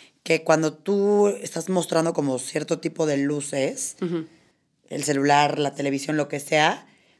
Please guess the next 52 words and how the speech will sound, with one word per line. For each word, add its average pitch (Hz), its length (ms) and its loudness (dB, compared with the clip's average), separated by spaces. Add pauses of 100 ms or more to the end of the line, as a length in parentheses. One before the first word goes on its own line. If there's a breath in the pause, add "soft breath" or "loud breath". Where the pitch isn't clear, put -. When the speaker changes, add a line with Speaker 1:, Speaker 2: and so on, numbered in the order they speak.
Speaker 1:
como 160 240 2
que 160 100 2
no 160 220 2
se 175 120 2
puede 170 220 2
activar 151 540 0
la 147 120 2
melatonina, 147 840 -2
al-, 151 40 0
Speaker 2:
Exacto. 156 400 4
Speaker 1:
algo 190 200 6
así, 185 280 2
¿no? 131 180 -2
Speaker 2:
Sí, 156 160 4
muy 160 180 0
bien. 143 140 -2
Speaker 1:
¿Cómo 202 220 4
es 202 120 0
ese 175 540 4 (220 soft breath)
concepto? 160 600 0
Y, 277 540 2 (280)
pregunta 156 480 0
dos, 156 360 4
de 160 100 -4
lo 143 140 0
mismo, 151 520 -4 (640 soft breath)
hay 185 180 6
gente 202 300 0
que 185 100 2
se - 160 -2
arrulla, 151 680 0 (380)
bueno, 156 180 -2
que, - 80 -14 (120)
que, 156 160 0
por 156 100 -2
ejemplo, 156 140 -2
te 151 80 -6
dicen, 156 120 -8
"Necesito 165 200 -8
prender 151 240 -8
la 151 100 -8
tele 147 160 -8
para 143 160 -10
arrullarme". 135 460 -6
Speaker 2:
Sí, 147 300 -8
sí. 139 180 -14
Speaker 1:
Que 160 140 2
yo 165 80 6
en 175 80 2
mi 185 60 0
cabeza 160 300 4
digo 156 440 0